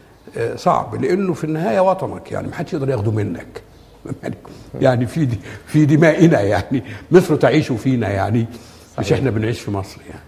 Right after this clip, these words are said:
Speaker 2: طب وبتحس في ايه بقى وانت في هولندا وانت برضو بعيد عن ال-،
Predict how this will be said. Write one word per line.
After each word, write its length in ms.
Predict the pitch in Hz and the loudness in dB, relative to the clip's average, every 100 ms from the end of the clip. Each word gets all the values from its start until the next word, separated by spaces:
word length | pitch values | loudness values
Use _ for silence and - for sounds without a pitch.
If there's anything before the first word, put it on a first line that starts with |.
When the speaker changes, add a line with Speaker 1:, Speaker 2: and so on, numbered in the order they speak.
| - | 0
Speaker 2:
طب 120 | 160 | 2
وبتحس 640 | 185 180 175 202 - 302 - | 2 0 0 -2 -2 -6 -6
في 100 | 208 | -4
ايه 60 | |
بقى 180 | 190 156 | 0 0
وانت 180 | 143 143 | -2 -6
في 460 | - - 120 107 90 | -10 -8 -6 -4 -2
هولندا 440 | 123 135 143 120 | 0 0 0 0
وانت 380 | 113 113 117 120 | -2 -2 -4 -2
برضو 400 | 113 104 117 113 | -2 0 0 -2
بعيد 300 | 95 120 147 | -2 0 0
عن 200 | 104 101 | -2 -4
ال-، 260 | 104 101 | -4 -4